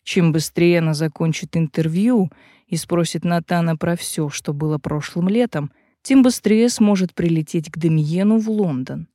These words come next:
Он не собирался возвращаться еще пару недель, пока не разберется с расследованием, так что она пообещала ему с утра, что прилетит, как только закончит работу.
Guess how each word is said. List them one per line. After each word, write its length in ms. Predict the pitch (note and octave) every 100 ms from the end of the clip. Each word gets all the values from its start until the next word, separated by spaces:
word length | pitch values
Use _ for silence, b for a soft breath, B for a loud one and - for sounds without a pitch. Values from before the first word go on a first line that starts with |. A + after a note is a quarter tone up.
| _ _ _
Он 200 | G3 G3
не 80 | F#3+
собирался 580 | F#3+ F#3+ F#3 F3 D3+ D#3
возвращаться 680 | D3 D#3 D3+ - D#3 - D3+
еще 340 | D3 - D#3+
пару 300 | D3+ D#3 D3+
недель, 480 | D3 D3+ E3+ A3 F#3+ b b b b b
пока 200 | - C4
не 140 | B3
разберется 480 | G3 F3+ F#3+ G#3 -
с 100 | F3
расследованием, 880 | E3+ E3 - G#3 A#3+ A#3 A3+ A3+ G#3+ b b b -
так 180 | - -
что 180 | -
она 180 | E3 E3 -
пообещала 640 | F3+ E3 D#3 D#3+ - D#3 D3
ему 240 | D3 D3+
с 160 | D3 -
утра, 420 | C#3+ D#3+ G3+ B3 -
что 220 | - C#3+
прилетит, 640 | D#3+ C#3+ C#3 - A#3+ B3+ b b -
как 240 | D#3+ -
только 340 | - E3 G3
закончит 640 | G3+ E3+ D3+ D#3 D#3 - C#3+
работу. 500 | D3+ C#3+ - -